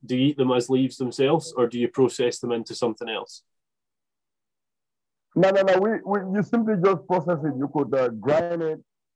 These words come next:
Speaker 2: and it just becomes a vegetable, you know, just like soup. Yeah.
Speaker 1: Oh, I see.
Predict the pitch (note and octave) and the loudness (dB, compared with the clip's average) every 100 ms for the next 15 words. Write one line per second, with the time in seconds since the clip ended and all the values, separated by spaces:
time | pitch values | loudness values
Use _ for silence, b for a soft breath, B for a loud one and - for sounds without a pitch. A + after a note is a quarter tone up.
0 | _ - B2+ B2+ B2 B2 B2 D3 D3 A#2+ | _ -10 -4 -2 -2 -4 -4 -2 -2 -6
1 | B2+ C#3 C3+ B2+ B2+ A2 G2+ F#2+ C3 C#3+ | -2 0 2 0 0 0 -2 -4 -4 -4
2 | C#3+ C3+ A#2 G2+ A2 A2+ A#2 A#2+ A#2 G#2 | -2 -2 -2 -4 -4 -6 -6 -4 -4 -6
3 | _ C#3 G#2 - _ - G2+ G2+ G2 - | _ -6 -6 -8 _ -4 0 2 0 -10
4 | _ _ _ _ _ _ _ _ _ C3 | _ _ _ _ _ _ _ _ _ 0
5 | D#3+ D3+ - D#3+ G3+ D3+ G2 | 2 0 2 4 4 0 -2